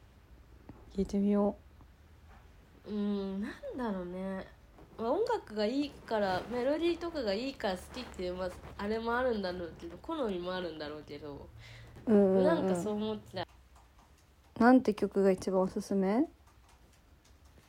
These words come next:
Speaker 2: えー。
Speaker 1: なんて曲が一番キュンキュンする？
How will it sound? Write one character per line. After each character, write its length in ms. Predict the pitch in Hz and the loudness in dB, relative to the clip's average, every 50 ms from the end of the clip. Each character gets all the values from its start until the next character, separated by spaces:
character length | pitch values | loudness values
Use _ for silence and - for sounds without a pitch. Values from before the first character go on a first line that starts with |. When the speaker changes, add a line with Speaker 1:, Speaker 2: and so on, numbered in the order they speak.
| - - - - - - - - - - - - - - - - - - - | -20 -20 -20 -20 -20 -20 -20 -20 -20 -20 -20 -20 -18 -16 -12 -10 -10 -6 -2
Speaker 2:
え 20 | 226 | 6
ー。 100 | 254 269 | 10 12
Speaker 1:
な 80 | 285 | 12
ん 60 | 302 | 12
て 80 | 277 285 | 12 12
曲 220 | 277 247 - - | 12 12 12 12
が 80 | 208 214 | 12 10
一 180 | 196 - 226 202 | 10 10 10 10
番 220 | 208 208 208 - | 10 10 10 6
キ 180 | - - 269 254 | 8 10 12 12
ュ 40 | |
ン 120 | 240 233 214 | 12 12 10
キ 100 | - 208 | 8 6
ュ 40 | 196 | 4
ン 80 | 202 | 6
す 120 | 175 196 185 | 4 4 6
る？ 300 | 170 175 185 240 311 | 6 8 8 6 4